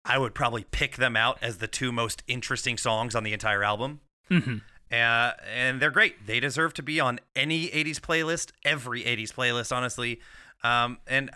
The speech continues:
Speaker 1: and the other songs are fine. And you're right. If I had a B fifty-two, pl-, you know, playlist and some of these stuff came up,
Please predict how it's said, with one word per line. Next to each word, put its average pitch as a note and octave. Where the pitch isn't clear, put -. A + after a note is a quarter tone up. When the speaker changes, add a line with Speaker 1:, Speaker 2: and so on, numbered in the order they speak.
Speaker 1:
and C3
the C#3
other G3
songs G#3
are G#3+
fine. C3
And B2+
you're D3
right. C3
If A2
I A#2
had D3
a D#3+
B C3+
fifty-two, D3
pl-, -
you B2+
know, A#2
playlist C#3
and A2+
some B2+
of B2+
these B2+
stuff C3+
came A#2+
up, D#3